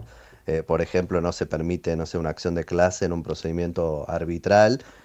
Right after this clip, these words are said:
y todavía la Suprema Corte de los Estados Unidos sigue discutiendo sobre quién es el sujeto legitimado para instarlo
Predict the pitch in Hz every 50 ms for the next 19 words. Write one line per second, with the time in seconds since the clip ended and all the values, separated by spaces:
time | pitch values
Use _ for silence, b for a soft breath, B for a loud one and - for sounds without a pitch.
0 | B B B - - 87 85 80 78 - - 85 85 82 90 95 92 90 80 -
1 | 82 73 - 90 87 87 85 78 92 92 87 78 87 85 80 - - - - 90
2 | 85 80 - 85 85 92 104 107 101 - - - 87 85 80 82 - - 76 76
3 | - 90 90 92 98 98 90 - 87 80 80 78 76 - - - - 92 90 90
4 | 90 90 - 85 80 - - 87 - - 98 - 98 85 82 82 - 82 78 -
5 | 82 90 90 92 87 - 85 78 78 - - - 107 107 110 113 117 113 117 135
6 | -